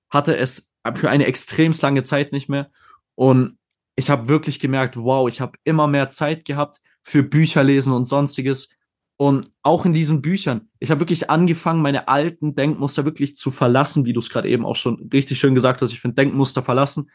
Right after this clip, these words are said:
ist wirklich eine sehr gute Anekdote. Und es war krass einfach, was sich da für ein, eine neue Wahrnehmung gebildet hat, wenn man das so sagen darf. Was ein ganz neuer, ganz neuer Mensch hat sich irgendwie entwickelt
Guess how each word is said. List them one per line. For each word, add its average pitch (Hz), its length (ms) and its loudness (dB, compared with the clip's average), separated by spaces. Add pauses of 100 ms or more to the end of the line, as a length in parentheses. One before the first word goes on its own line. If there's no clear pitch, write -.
(180)
ist - 80 -16
wirklich 139 240 0
eine 127 140 0
sehr 131 220 2
gute 135 240 -2
Anekdote. 135 640 -2 (520)
Und 127 440 2 (720)
es 135 180 -4
war 151 160 2
krass 160 420 -2
einfach, 139 520 -8 (800)
was 143 180 2
sich 151 160 0
da 143 120 4
für 143 280 2
ein, 131 240 0 (240)
eine 139 120 2
neue 147 380 4
Wahrnehmung 123 640 -4
gebildet 107 540 -6
hat, 107 160 -12
wenn 107 80 -6
man 101 100 -2
das 101 160 -8
so 110 80 -8
sagen 101 300 -2
darf. 98 240 -6 (340)
Was - 400 -2
ein 135 120 -4
ganz 175 340 2
neuer, 156 560 4
ganz 156 240 2
neuer 156 180 4
Mensch 143 340 0
hat 127 180 -4
sich - 180 -6
irgendwie 123 560 -6 (160)
entwickelt 127 580 0